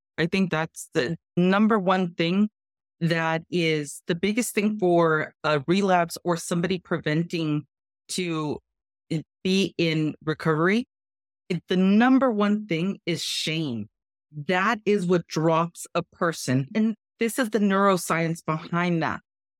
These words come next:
If I can shame myself, I give myself an excuse to drink.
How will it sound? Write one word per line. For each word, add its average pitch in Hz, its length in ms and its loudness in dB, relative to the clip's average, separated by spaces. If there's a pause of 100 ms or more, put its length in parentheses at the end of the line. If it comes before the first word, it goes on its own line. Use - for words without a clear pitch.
(560)
If 277 240 0 (140)
I 240 160 0
can 214 280 2
shame 220 520 2
myself, 170 680 -2 (100)
I 190 200 0
give 202 200 -2
myself 185 520 0
an 170 120 0
excuse 165 460 -4
to - 120 -4
drink. 135 400 -2